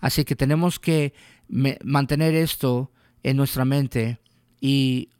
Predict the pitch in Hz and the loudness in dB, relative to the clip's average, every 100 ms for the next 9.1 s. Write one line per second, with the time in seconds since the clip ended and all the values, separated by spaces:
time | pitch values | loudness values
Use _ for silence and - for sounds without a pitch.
0 | _ - 139 135 170 196 - 175 143 131 | _ -2 0 2 2 0 0 0 0 -2
1 | - 147 131 123 - _ _ _ _ _ | -2 -2 0 -2 -6 _ _ _ _ _
2 | _ _ - - 139 151 156 175 147 151 | _ _ -10 2 4 4 0 0 0 0
3 | 147 127 113 143 151 143 120 - - 143 | -2 -2 -2 -2 -2 0 -2 -4 -4 0
4 | 147 165 156 - - - 214 233 131 120 | 2 2 0 -4 -12 -4 2 2 2 -2
5 | 123 - 139 127 123 120 131 143 139 156 | -4 -2 -4 -2 0 0 2 2 2 0
6 | 143 110 117 117 - 156 170 170 - 190 | 0 -2 -8 -10 -4 0 0 0 2 4
7 | 180 156 147 - _ _ - 156 143 139 | 4 2 0 -4 _ _ 0 2 4 2
8 | 120 156 170 - 143 131 - 147 156 143 | 0 0 0 2 0 0 0 0 0 -2
9 | - | -6